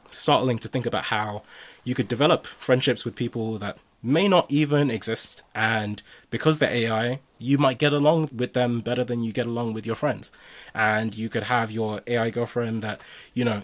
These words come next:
is more receptive to anything that you might have to say. They're never gonna get upset with you. They're never gonna argue with you. You don't have all the same issues that you have with ordinary humans. And when you put that in the context of all this other stuff that we were talking about, it is so,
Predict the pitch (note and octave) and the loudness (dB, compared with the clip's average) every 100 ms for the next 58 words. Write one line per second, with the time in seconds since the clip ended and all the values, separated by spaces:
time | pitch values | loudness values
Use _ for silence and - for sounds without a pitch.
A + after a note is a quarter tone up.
0 | - B2 A2+ B2+ C#3+ C3 D3 D#3 D3 C#3 | -4 -2 2 4 4 4 2 2 4 4
1 | B2 B2+ C#3 C3+ C3 A#2+ C3 B2+ A#2+ A#2+ | 2 2 2 2 0 -2 0 0 0 -4
2 | A#2 - B2 A#2+ A#2 B2 B2 B2 A#2 A#2+ | -4 0 0 0 0 -2 -2 -2 -2 -2
3 | G#2+ C3 G#2+ A2+ A2+ A2+ A2+ A#2 A#2 A2+ | -2 -2 -4 -4 -6 -6 -6 -6 -4 -4
4 | G#2+ A#2 A2+ G#2+ G#2+ G#2+ G#2 A2 C3 B2+ | -4 -4 -6 -8 -8 -8 -6 -2 -2 0
5 | B2 A#2+ G#2 - B2+ A2 - A#2+ A2 A2+ | 0 0 -4 -6 -4 -4 -2 -2 -4 -8
6 | - G#2+ F2 F#2+ G#2+ A2 G#2 G2 G2+ - | -8 -8 -10 -10 -4 -2 -4 -6 -12 -14
7 | - - - - B2 A#2 A#2 A2 G#2 A#2+ | -18 -18 -20 -6 -2 0 0 -2 -2 -4
8 | G#2+ F#2 - - A#2 C3 C#3 C#3+ D3+ B2 | -4 -8 -12 -8 -2 2 2 4 2 2
9 | A2+ G#2+ - B2+ - - G2+ G#2+ G#2 A2 | 0 -2 -2 -2 -2 -4 -8 -10 -8 -4
10 | C3 C3 G2+ F#2+ - - D#2 F#2 G2+ G2 | -2 -2 -4 -6 -10 -12 -12 -10 -10 -10
11 | F#2+ G2 G2+ C3+ C3 G#2+ F#2+ F#2 - - | -10 -12 -4 -4 -2 -4 -4 -8 -10 -20
12 | - - - A#2+ A#2+ A2+ G#2 - - - | -20 -20 -4 0 2 0 -2 -6 -4 -2
13 | - C#3 C3+ C3 B2+ | 0 2 2 2 2